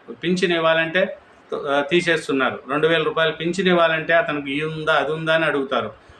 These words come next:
మళ్ళీ ఇన్ని కోట్లు తినేస్తూ ఉంటే రాజకీయ నాయకులకు, ఆ, ఏం చెప్తారండి? దీంట్లో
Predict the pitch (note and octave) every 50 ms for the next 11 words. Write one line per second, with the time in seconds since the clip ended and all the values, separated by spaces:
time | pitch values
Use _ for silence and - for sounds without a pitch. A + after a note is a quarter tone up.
0 | - - - C#3+ D3 D3 C#3+ C3+ C#3+ C#3+ C#3 C3+ - - D#3 F#3 F3+ F3+ F#3 E3+
1 | E3+ D#3+ - D#3 D#3 D#3 D#3 D#3 - - D3 C#3+ C#3 C#3 C3+ B2+ B2+ C3+ C#3 C#3
2 | C#3+ D#3 D3+ D3 C#3+ C#3 C3+ C3+ C3 C3 - B2 A#2 A#2 - - - - - -
3 | - - A#2+ A#2+ B2 A#2+ B2+ D3 D3 D3+ C#3+ D3 C#3+ - - C#3+ C3+ C3+ C3 B2
4 | B2+ B2+ B2+ B2 B2+ B2+ A#2+ B2 A#2+ A#2 A#2 A2+ A2+ A2 G#2+